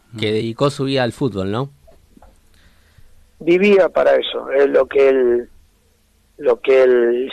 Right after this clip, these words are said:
Speaker 2: sentía y, y por eso te daba eso de que vos te, te quedabas tranquilo, pues sabías que, que él pensaba igual que todos los dirigentes y todos los, los simpatizantes del club. Eh, te daba mucha tranquilidad en el trabajo que hacía con el profe, con,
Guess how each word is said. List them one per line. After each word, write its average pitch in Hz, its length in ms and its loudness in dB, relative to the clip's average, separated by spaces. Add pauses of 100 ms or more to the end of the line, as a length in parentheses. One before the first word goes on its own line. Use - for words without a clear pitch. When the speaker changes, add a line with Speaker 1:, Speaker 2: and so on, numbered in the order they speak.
Speaker 2:
sentía 151 720 2
y, 120 300 -10 (580)
y 165 120 -12
por 160 180 2
eso 170 220 2
te 156 160 2
daba 156 320 2
eso 160 280 0
de 139 120 -2
que 135 140 -2
vos 143 220 0
te, 123 460 2
te 127 100 -4
quedabas 147 400 0
tranquilo, 139 520 -4
pues 131 200 -2
sabías 139 460 -2
que, 123 260 -6 (540)
que 147 140 2
él 156 100 0
pensaba 143 420 0
igual 139 240 2
que 131 140 -6
todos 143 220 0
los 127 120 -2
dirigentes 127 640 -2
y 117 60 -4
todos 127 260 2
los, 117 220 -2 (320)
los 131 160 -4
simpatizantes 123 840 -4
del 113 160 -2
club. 160 360 -2 (680)
Eh, 120 460 -8
te 127 100 0
daba 143 260 2
mucha 147 320 -2
tranquilidad 131 680 0
en 143 80 -6
el 123 100 -8
trabajo 135 480 -2
que 127 100 0
hacía 143 380 0
con 123 160 -4
el 117 140 -4
profe, 131 480 -2
con, 117 240 -4